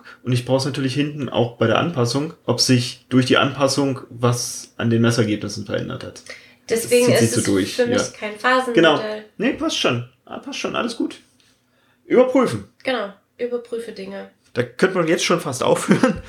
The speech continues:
Speaker 1: <laughs> Doch, die große Frage ist ja, wie überprüfen wir denn überhaupt?
Speaker 2: Für mich kommt es ein bisschen drauf an, was ist so ein bisschen Sinn und Zweck meiner Agilität?
Speaker 1: Ja.
Speaker 2: Also,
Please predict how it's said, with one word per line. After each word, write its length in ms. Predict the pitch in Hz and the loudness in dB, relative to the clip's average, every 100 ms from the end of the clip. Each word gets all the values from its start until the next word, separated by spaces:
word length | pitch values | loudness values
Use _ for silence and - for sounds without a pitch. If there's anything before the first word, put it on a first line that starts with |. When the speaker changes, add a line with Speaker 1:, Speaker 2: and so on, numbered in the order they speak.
| 247 | -10
Speaker 1:
<laughs> 220 | - 240 - | -10 -12 2
Doch, 200 | 233 - - - | 2 2 -10 -10
die 40 | 120 | -2
große 260 | 127 135 | 0 0
Frage 320 | 123 127 127 120 | 0 4 4 4
ist 180 | 117 | 2
ja, 300 | 123 117 110 _ _ - - - _ _ _ | 2 2 -2 _ _ -20 -20 -20 _ _ _
wie 460 | 110 107 107 104 | -6 2 4 4
überprüfen 680 | - 95 92 - 113 117 117 | 0 0 0 2 2 4 2
wir 80 | 107 | 0
denn 140 | 101 | -2
überhaupt? 560 | 92 92 87 87 - - - | 0 0 0 -2 -6 -18 -12
Speaker 2:
Für 200 | - 233 | -2 4
mich 260 | 247 262 | 4 4
kommt 240 | - 247 240 | 2 0 2
es 140 | 240 | -2
ein 60 | 233 | -4
bisschen 260 | 226 226 214 | -4 -4 -6
drauf 240 | 202 202 | -6 -4
an, 240 | - 202 208 196 | -2 -2 -4 0
was 800 | 208 202 208 208 208 - - - | 2 6 6 4 2 0 -4 -4
ist 400 | - 202 190 190 | -2 0 0 0
so 100 | 196 | 2
ein 100 | 190 | 2
bisschen 340 | 190 185 190 185 | 0 0 0 2
Sinn 220 | 180 175 | 0 0
und 120 | 170 | -4
Zweck 400 | - - - - | -4 -4 -6 -8
meiner 680 | 202 185 185 185 185 185 185 | -6 -2 -2 -2 -2 -2 -2
Agilität? 720 | 190 180 185 185 185 247 359 | -4 -4 -6 -6 -2 0 4
Speaker 1:
Ja. 120 | - - - | 4 2 0
Speaker 2:
Also, 260 | 180 185 | -2 0